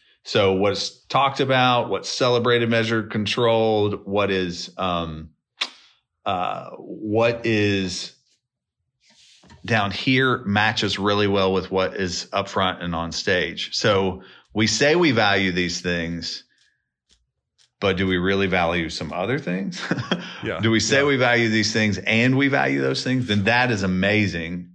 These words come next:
Speaker 1: because you've got things moving in the, the same direction. So
Speaker 2: Well, there's, yeah, there's, so there's the values, there's what we say and what we display, and those things need to match, right? 'Cause it's one thing to have a mission statement on the wall,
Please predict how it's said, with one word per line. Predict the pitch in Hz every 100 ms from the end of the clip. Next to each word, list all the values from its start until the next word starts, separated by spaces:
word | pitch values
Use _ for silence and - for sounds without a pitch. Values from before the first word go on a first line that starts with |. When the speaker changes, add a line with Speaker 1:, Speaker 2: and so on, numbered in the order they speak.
| -
Speaker 1:
because | 92 92 98 92 90 -
you've | 98 92
got | 95 87 90 -
things | 101 92 87
moving | 92 95 87 87
in | 85 82
the, | 82 85 -
the | 95 87
same | - 87
direction. | 82 85 82 -
So | - 117 92
Speaker 2:
Well, | 156 175
there's, | 180 165 -
yeah, | 147 170
there's, | 147 165
so | -
there's | 175 180
the | 135 160
values, | 123 147 151 196 185 175 143
there's | - 147 139
what | 208
we | 143
say | - - 151 165 269 311
and | 151 160
what | 175
we | 143
display, | 139 135 - - 127 107 117 127 - _ _ 147
and | 156
those | 170
things | - 160 135
need | 131
to |
match, | 120 127 101 -
right? | 147
'Cause | 156 151
it's | 139
one | 147 202
thing | 202 185
to |
have | 151 165 143
a | 143
mission | 131 160 156
statement | 139 - 156 143 135
on | 147 143
the |
wall, | 127 113 135 170 226